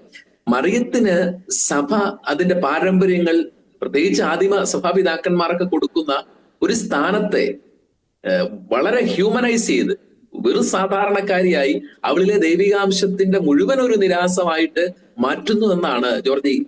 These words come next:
നമ്മൾ ഈ സിനിമയിലൂടെ. അതുകൊണ്ടാണ് ഇത് ഒരു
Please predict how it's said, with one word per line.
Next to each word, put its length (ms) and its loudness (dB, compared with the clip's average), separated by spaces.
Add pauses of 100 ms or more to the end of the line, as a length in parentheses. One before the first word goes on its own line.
(120)
നമ്മൾ 160 0
ഈ 40 4
സിനിമയിലൂടെ. 520 2
അതുകൊണ്ടാണ് 520 0 (380)
ഇത് 340 2
ഒരു 680 0